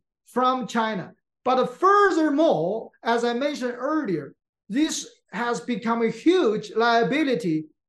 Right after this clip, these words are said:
for China to, to maintain relative good relations with Europe. I think, uh, Chinese policymakers realize that if the war continues,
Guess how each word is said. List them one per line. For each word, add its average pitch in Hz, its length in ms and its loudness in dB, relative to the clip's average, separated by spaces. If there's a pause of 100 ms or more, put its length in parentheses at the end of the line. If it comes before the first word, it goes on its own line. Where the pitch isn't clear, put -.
(140)
for 226 220 4
China 247 580 -4
to, 226 300 -10 (500)
to 240 120 0
maintain 240 680 2 (200)
relative 240 720 0
good 269 260 -2
relations 233 680 -2
with 208 260 -2
Europe. 254 520 0 (800)
I 214 120 -6
think, 240 240 0
uh, 233 120 0 (840)
Chinese 277 420 -4
policymakers 226 1000 -2
realize 180 840 -2 (580)
that 202 380 4
if 220 240 -2
the 240 80 4
war 233 400 4
continues, 202 920 -4